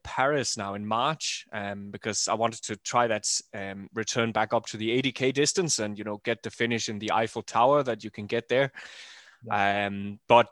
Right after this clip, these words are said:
Speaker 1: they have moved their event to what will most likely be the third of July. So right now, that's kind of where I'm thinking, Owen. I'm thinking maybe there's an outside chance I could go there, um, come the early summer.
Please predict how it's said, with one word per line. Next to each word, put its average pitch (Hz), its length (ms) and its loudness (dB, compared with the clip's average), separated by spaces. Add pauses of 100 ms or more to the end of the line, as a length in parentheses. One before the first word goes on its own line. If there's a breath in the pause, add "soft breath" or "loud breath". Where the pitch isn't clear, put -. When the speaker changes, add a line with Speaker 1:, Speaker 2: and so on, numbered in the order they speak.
Speaker 1:
they 156 160 8
have 147 160 2
moved 143 240 4
their 117 180 6
event 110 500 2
to 110 240 -2
what 107 240 0
will 113 100 0
most 135 340 0
likely 123 400 2
be 104 140 -6
the 98 160 -8
third 110 260 0
of 107 100 -4
July. 107 640 0
So 110 220 -2
right 123 240 6
now, 123 180 6
that's 113 220 2
kind - 380 -2
of 127 80 2
where 110 140 6
I'm 131 160 4
thinking, 127 360 0
Owen. 139 280 2
I'm 110 120 -2
thinking 113 400 -6
maybe 120 540 0 (560 loud breath)
there's 110 180 -8
an 120 140 -6
outside 147 460 2
chance 151 440 2
I 120 60 -6
could - 180 -10
go 131 220 4
there, 131 460 4 (100)
um, 101 560 -4 (180)
come 117 200 -2
the 113 140 4
early 123 220 6
summer. 143 440 6